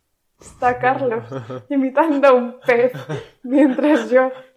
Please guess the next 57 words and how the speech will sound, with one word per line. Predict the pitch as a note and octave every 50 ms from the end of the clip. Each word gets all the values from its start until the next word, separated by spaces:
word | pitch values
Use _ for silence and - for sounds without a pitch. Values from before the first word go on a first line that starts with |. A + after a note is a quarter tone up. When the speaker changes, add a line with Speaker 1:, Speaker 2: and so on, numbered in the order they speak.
| _
Speaker 1:
por | - A#3+ B3
una | C#4 D#4 D4+ E4 D#4+ D#4+
vez | D#4+ D#4+
Speaker 2:
Que | C4+ B3+
no, | B3+
Speaker 1:
en | C4
Speaker 2:
que | C4+ C#4+
Speaker 1:
mi | D4+
Speaker 2:
no, | D4
que | D#4 D#4+
Speaker 1:
vida, | E4 E4
Speaker 2:
te | D#4+ D4+
Speaker 1:
reivindico | D4+ D4 C#4+ C4+ C4+ C4+ C4+ C4+ E4+ F#4+ F#4+ D4+ C#4
algo? | C4+ B3+ B3+ B3 A3+ A3 A3
Speaker 2:
que | G3+ -
estaba | A#2 - - A#2 G#2+ G#2
viendo | G#2 A2 G#2 A2 A#2 A#2
si | A#2+ A2
tenía | G#2+ G#2+ G2+ G#2+
los | G#2+ G#2
labios | G#2 G#2+ G2+ A#2 G#2+ -
hidratados. | A#2+ A2 A2+ G#2+ - - G#2+ A2 A2 G#2+ G#2 G#2+ G2+ A#2+ A#2 A2
<laughs> | A2+ C3 A2 C3+ C#3 - - B2 C#3 C#3 - _ -
Speaker 1:
¿No | A#3+ B3 C#4+
te | F4 G4
das | F#4+ F#4+
cuenta | - D#4+ D4+ C#4 C#4+ B3+
de | A#3
lo | G#3+ A3
incómodo | G#3 A#3+ B3 B3 A#3 A3 G#3+
que | G#3+ G3+ G3+ G3+ G3+ G3+
es, | - - - _ _
de | G#3 G#3+ G#3
lo | G3+ G#3 G#3
malo | G3+ G#3+ A3 A#3+ C4+ B3+ -
que | G#3+ G3+ G3+ G3+ G3+ G3+
es, | G3+ -
de | - A3 G#3
lo | G3+ G3+
nocivo | G3+ G3+ G3 - - B3 B3+ C4 B3+ B3
que | B3 G#3 G3+ G3+ G3+
es | G3+ G3 - _
que | - G#3 F#3+
tú, | F#3+ - A#3 A#3 A3 G#3+
siendo | - - A#3+ A#3+ A#3+ A#3+ A3
una | G3+ F#3+ F#3
tía, | G#3 G#3+ G#3+ G3+ F#3 F#3 - - _ _ _ _ _ _ _ _ _ _ _ _ _ _ _ _ _ -
eches | B3 B3 B3 A#3 -
en | A3+ A3
cara | G#3 A3 G#3+ G#3
a | G3+
otras | G3+ G#3 G3+ G3 - - -
tías | A3+ A3 G3+ G3 F#3+ -
por | - G#3 G3 G3
hacer | F#3+ G3 - G#3+ G#3 G#3 G#3 - - - _ _ _
ciertas | A3+ G#3+ G#3+ - G3+ G3 G3
cosas | - G#3 G#3 G3 G3